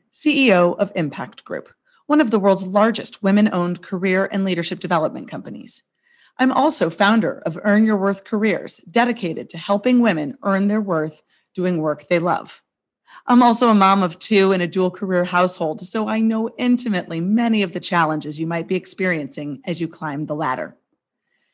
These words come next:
As a second generation female business owner, I'm so passionate about the topic of women in leadership. At the front lines, the gender ratios are pretty equal.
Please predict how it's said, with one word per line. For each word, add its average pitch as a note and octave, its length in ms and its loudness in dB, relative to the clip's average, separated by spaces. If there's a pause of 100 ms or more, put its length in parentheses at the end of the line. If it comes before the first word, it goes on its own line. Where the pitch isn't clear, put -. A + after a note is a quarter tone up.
(200)
As A#3+ 140 2
a B3+ 40 -2
second C4 340 0
generation A#3+ 540 0
female F3 420 -2
business D#3 380 -8
owner, C#3 360 -8 (340)
I'm G#3+ 120 4
so B3 440 0
passionate G3+ 680 -4 (120)
about E3+ 240 -2
the F3 60 -10
topic - 560 -8
of D#3+ 100 -10
women E3 240 -2
in E3 160 -2
leadership. C#3+ 460 -10 (1400)
At G#3+ 80 0
the B3 60 0
front C4+ 320 0
lines, F#3 640 -2
the A3 80 0
gender A3+ 360 4
ratios F3 540 0
are D#3+ 80 -8
pretty E3 480 -8
equal. - 400 -10